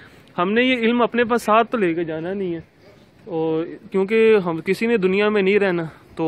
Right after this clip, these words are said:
वही काम आएगा जो हमने दूसरों को सिखा के जाएंगे। तो सिर्फ इसका म-, channel बनाने का मकसद यही है। इसके अलावा इस channel का कोई मकसद नहीं है, क्योंकि, अ, अल्हम्दुलिल्लाह जो है, बाकी तो सब कुछ है, सिर्फ यही मकसद था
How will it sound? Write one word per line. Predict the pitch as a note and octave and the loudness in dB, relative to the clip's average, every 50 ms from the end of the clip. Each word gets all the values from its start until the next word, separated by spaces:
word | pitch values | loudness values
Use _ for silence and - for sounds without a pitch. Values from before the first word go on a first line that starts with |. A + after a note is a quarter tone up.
| D#3 D#3 D3+ | 0 0 0
वही | D3+ E3+ G3+ B3 | 2 2 2 2
काम | G#3+ A#3 G#3 G#3 A3 G#3+ | 2 2 2 2 2 2
आएगा | G#3 A3 A3+ A#3 B3 | 0 0 2 0 0
जो | A3 B3 A3+ | 0 0 0
हमने | G#3+ A3 A3 A3 G#3 | 0 0 0 0 0
दूसरों | F#3 E3 F#3 F3+ - A3 A3 | 0 0 -2 0 0 -2 0
को | A3 A#3 | 0 -2
सिखा | G3+ G3+ - - F#3+ F#3 G3 G3+ | -4 -6 -4 -2 0 0 0 0
के | G3 A3+ | 0 -2
जाएंगे। | G3+ D#3+ D#3 C#3+ C#3+ C#3+ D3 C#3+ - - - - - - - - | -2 0 -2 -2 -2 -4 -6 -8 -10 -14 -18 -20 -18 -18 -6 -4
तो | G#3+ G#3 | -4 -2
सिर्फ | - B3+ B3 A3 | 0 0 0 0
इसका | B3 - - C4 | -2 -2 0 0
म-, | A#3+ G#3+ F#3+ | 0 0 0
channel | - G#3+ G3 G3 A3 B3 | 0 0 0 2 0 0
बनाने | G#3 G#3 G3 G3 G3+ G#3 | 0 0 2 2 0 0
का | - F#3+ F#3 | 0 0 0
मकसद | F3+ E3+ - - - A3+ G#3+ F3+ | 0 -2 -4 0 0 0 2 2
यही | E3+ E3 E3 E3 D#3 | 2 2 2 2 0
है। | D3+ D3 C#3+ - - - - - - - - - - - - | -2 -4 -6 -10 -16 -20 -20 -20 -20 -20 -20 -20 -20 -14 -2
इसके | - F3+ F#3+ F#3+ - A#3+ | 0 0 0 2 0 0
अलावा | A3+ G#3+ G#3 G#3+ G#3+ A#3 A#3 A3+ | 2 4 4 4 4 4 2 2
इस | A3 G#3 - | 2 0 0
channel | G#3 G3 G3+ G#3+ A3 | 0 2 2 2 2
का | A3 A#3 | 2 2
कोई | A3 G#3 A#3 A#3+ B3 | 2 4 2 2 4
मकसद | A#3 G3+ E3+ - - F3+ F3 E3+ | 2 0 -2 0 -2 -2 0 0
नहीं | E3+ D#3+ D#3 | -2 -2 0
है, | D#3 D#3 D#3 D3+ D3+ | 0 0 -2 -2 -2
क्योंकि, | C#3+ E3+ F3 F3+ F3+ G3+ | -2 -2 -2 -2 0 0
अ, | G3+ G3+ G#3 G3 F#3 E3 - - - - E3+ F3 D#3+ E3 E3 E3 | 2 2 2 0 -2 -4 -10 -18 -16 -14 -10 -8 -8 -8 -6 -6
अल्हम्दुलिल्लाह | D#3+ D#3 - E3+ E3+ F#3+ F#3 G3+ G#3 G#3 G#3 | -6 -4 -2 -2 -2 0 0 0 0 0 0
जो | G3 F#3+ F#3+ | 2 2 2
है, | F3+ F3+ F#3 F#3+ G3 F#3+ _ _ _ _ _ _ _ _ _ _ _ _ _ _ - | 2 2 0 0 -2 -4 _ _ _ _ _ _ _ _ _ _ _ _ _ _ -2
बाकी | F3+ F3 F3 G#3+ | -2 -2 -2 -2
तो | G3+ A3+ | -4 -4
सब | A3 - G#3 G3 | -2 -2 -4 -2
कुछ | - A#3+ A3 - - | -4 -6 -6 -2 -2
है, | G3 G3+ F3 C#3+ - _ _ _ _ - - - - _ - - - - - - - - - - - | -2 -2 -2 -4 -8 _ _ _ _ -20 -20 -20 -20 _ -20 -20 -20 -20 -20 -20 -20 -20 -18 -6 -4
सिर्फ | F#3+ G#3 G#3 A3+ | -4 -4 -2 -2
यही | A3+ G#3 F#3 G3+ A3 C4 | -2 -2 -2 -2 -2 -2
मकसद | B3 G3+ E3 - - E3 | -2 -4 -6 -6 -8 -10
था | D3 - F#3 A3 | -8 -6 -8 -8